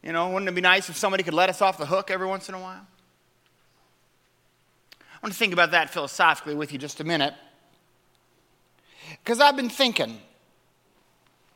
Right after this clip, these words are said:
I have <clears throat> no interest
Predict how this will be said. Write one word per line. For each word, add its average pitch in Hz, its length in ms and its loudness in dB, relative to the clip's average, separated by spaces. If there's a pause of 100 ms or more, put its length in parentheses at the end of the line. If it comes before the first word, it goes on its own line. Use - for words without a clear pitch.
(1900)
I 254 260 8
have 185 680 4 (180)
<clears throat> 135 440 -12
no 233 600 4
interest - 840 -6